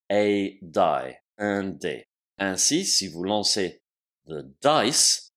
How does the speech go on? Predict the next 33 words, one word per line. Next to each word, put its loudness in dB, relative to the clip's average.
dans -12
un -8
jeu, 0
vous -4
lancez 2
deux 2
cubes. -8
Mais -2
si -8
vous -8
lancez -2
a -8
die, 4
vous -2
ne 4
lancez 2
qu'un 2
seul 2
cube. -10
Voici 2
un 4
exemple 0
comment -4
cette -6
expression -2
peut -10
être -8
utilisée -2
dans -6
une -8
phrase. -12
He -2
survived 2